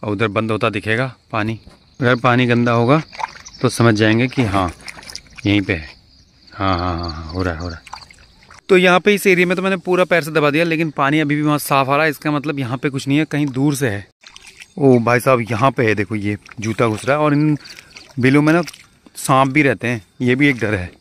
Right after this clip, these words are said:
हाँ, यही वाला है, देखो आप, गंदा पानी आने लग गया है। और यहाँ पे कानू भी आ गया था, लेकिन इसको वापस जाना पड़ेगा। वापस जा, वापस जा। और मेरा जो फड़ुआ है ना, ये भी छोटा सा है, देखो ये। और ये देखो, रोबो भी आ गया मेरे साथ।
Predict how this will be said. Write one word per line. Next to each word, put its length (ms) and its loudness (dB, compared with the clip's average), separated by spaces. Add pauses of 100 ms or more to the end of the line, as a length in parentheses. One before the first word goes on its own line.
(1080)
हाँ, 240 2
यही 220 2
वाला 200 2
है, 100 2
देखो 200 -4
आप, 140 -2
गंदा 260 -2
पानी 200 -2
आने 140 -2
लग 120 -6
गया 140 -4
है। 80 -8 (540)
और 100 4
यहाँ 140 4
पे 120 2
कानू 280 4
भी 80 6
आ 60 4
गया 120 4
था, 400 2
लेकिन 160 4
इसको 180 4
वापस 200 6
जाना 200 6
पड़ेगा। 220 6
वापस 300 6
जा, 120 6
वापस 280 4
जा। 160 4 (840)
और 120 4
मेरा 260 6
जो 80 4
फड़ुआ 300 4
है 60 6
ना, 60 4
ये 60 6
भी 100 2
छोटा 300 0
सा 120 4
है, 80 6
देखो 220 4
ये। 140 0 (760)
और 140 4
ये 100 6
देखो, 180 2
रोबो 240 4
भी 80 2
आ 100 6
गया 120 2
मेरे 140 0
साथ। 180 -2